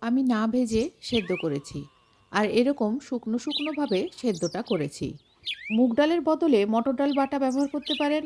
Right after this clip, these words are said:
অথবা সাধারণ বড়িও ব্যবহার করতে পারেন এই ছেচকিতে ব্যবহারের জন্য। এই সেদ্ধ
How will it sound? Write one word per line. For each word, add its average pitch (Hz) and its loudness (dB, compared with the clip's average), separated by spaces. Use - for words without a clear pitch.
অথবা 220 0
সাধারণ 226 2
বড়িও 226 6
ব্যবহার 196 0
করতে 196 -4
পারেন 202 -2
এই 214 0
ছেচকিতে 185 -6
ব্যবহারের 180 2
জন্য। 160 -2
এই 269 6
সেদ্ধ 277 -2